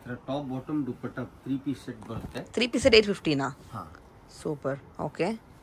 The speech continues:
Speaker 1: ಇದ್ರಲ್ಲಿ
Speaker 2: ಹ್ಮ್.
Speaker 1: varieties ಸ್ವಲ್ಪ ಕಮ್ಮಿ ಬರುತ್ತೆ ಏಟ್ ಫಿಫ್ಟಿ ಅಲ್ಲಿ.
Speaker 2: ಹ್ಮ್.
Speaker 1: Top, bottom, ದುಪಟ್ಟ.
Speaker 2: Nice. Look at the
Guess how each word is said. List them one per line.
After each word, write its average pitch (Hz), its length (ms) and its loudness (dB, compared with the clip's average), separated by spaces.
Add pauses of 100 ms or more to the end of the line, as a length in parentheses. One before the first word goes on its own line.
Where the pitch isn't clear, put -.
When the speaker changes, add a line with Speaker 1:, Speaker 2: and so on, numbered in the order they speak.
(500)
Speaker 1:
ಇದ್ರಲ್ಲಿ 147 380 0
Speaker 2:
ಹ್ಮ್. - 420 -6
Speaker 1:
varieties 156 440 -2 (100)
ಸ್ವಲ್ಪ 185 320 -2 (140)
ಕಮ್ಮಿ 147 280 0
ಬರುತ್ತೆ 123 260 -4 (100)
ಏಟ್ 139 200 -2
ಫಿಫ್ಟಿ 120 300 -8
ಅಲ್ಲಿ. 101 220 -8
Speaker 2:
ಹ್ಮ್. 147 340 -2 (960)
Speaker 1:
Top, 131 260 -2
bottom, 127 380 -4
ದುಪಟ್ಟ. 98 320 -14 (1120)
Speaker 2:
Nice. 151 320 -8 (3500)
Look 165 160 -8
at 147 120 -6
the - 60 -12